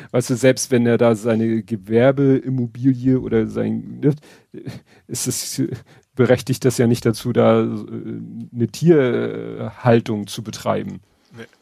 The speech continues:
Speaker 1: Ne? Also das fand ich so eine, schon eine sehr,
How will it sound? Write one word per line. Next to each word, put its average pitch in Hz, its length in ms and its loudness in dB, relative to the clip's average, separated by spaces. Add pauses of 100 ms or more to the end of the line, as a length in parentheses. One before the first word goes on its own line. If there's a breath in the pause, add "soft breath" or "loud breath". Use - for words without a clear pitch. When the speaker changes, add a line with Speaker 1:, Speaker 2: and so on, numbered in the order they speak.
(240)
Speaker 1:
Ne? 110 240 -6 (140)
Also 110 320 -6 (180)
das - 380 -20
fand 120 180 -8
ich 113 140 -10
so 127 120 -8
eine, 113 160 -6
schon 139 420 -6
eine 127 100 2
sehr, 123 440 4